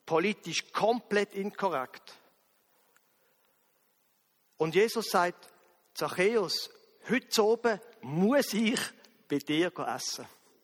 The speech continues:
Er drängt sich, er klopft nicht nur an, er drängt sich, wie in dieser Geschichte, er drängt sich richtig auf.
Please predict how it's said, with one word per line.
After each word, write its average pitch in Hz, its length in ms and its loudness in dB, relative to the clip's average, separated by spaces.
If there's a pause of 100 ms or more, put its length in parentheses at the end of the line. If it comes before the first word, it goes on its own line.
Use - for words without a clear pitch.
(720)
Er 196 140 6
drängt 226 400 0
sich, 214 140 0 (480)
er 175 140 2
klopft - 460 2
nicht 262 200 2
nur 226 220 4
an, 214 320 2
er 180 140 6
drängt 202 400 0
sich, 190 160 -4 (300)
wie 160 140 -8
in 202 100 -4
dieser 233 220 -2
Geschichte, - 320 -4
er - 20 -4
drängt 233 300 2
sich - 160 -2
richtig 254 420 -2
auf. - 400 -4